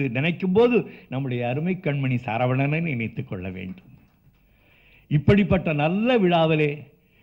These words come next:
என்னை பேச வைத்தமைக்காக, என்னை பெருமைப்படுத்தி தலைமையேற்ற வைக்க, வைத்தமைக்காக என்னுடைய மனமார்ந்த நன்றியை நான் தெரிவித்துக் கொள்கிறேன். அருமை நண்பர்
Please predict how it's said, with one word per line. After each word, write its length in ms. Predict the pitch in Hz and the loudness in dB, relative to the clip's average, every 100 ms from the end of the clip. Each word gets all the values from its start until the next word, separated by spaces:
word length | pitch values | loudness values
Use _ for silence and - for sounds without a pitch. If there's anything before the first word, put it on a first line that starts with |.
| _ | _
என்னை 260 | 110 123 127 | -6 -2 -2
பேச 280 | 123 156 151 | 0 0 0
வைத்தமைக்காக, 680 | 170 170 175 180 180 190 185 196 - _ _ _ _ _ _ | 0 0 0 -2 2 2 2 -2 -12 _ _ _ _ _ _
என்னை 280 | 151 185 185 165 143 - | 2 4 6 4 0 0
பெருமைப்படுத்தி 680 | - 214 277 247 214 233 233 165 | 4 6 6 4 4 4 0 -4
தலைமையேற்ற 540 | 147 220 262 226 208 | 0 2 4 4 4
வைக்க, 260 | 190 165 175 160 - | 0 0 -2 -4 0
வைத்தமைக்காக 680 | 156 - 160 139 151 147 139 131 - - - | 0 2 0 2 2 2 0 -4 -6 -18 -4
என்னுடைய 260 | 120 120 | 0 0
மனமார்ந்த 840 | 117 131 156 160 175 180 196 214 202 | 2 2 2 4 4 4 4 2 0
நன்றியை 340 | 135 123 127 | 0 0 0
நான் 240 | 120 117 | -2 -4
தெரிவித்துக் 400 | 120 117 110 - 113 | -6 -6 -6 -8 -8
கொள்கிறேன். 360 | 98 95 92 - _ _ _ _ _ _ | -8 -8 -12 -16 _ _ _ _ _ _
அருமை 340 | - 143 170 160 147 | -2 0 2 2 0
நண்பர் 340 | 139 160 160 | 0 0 0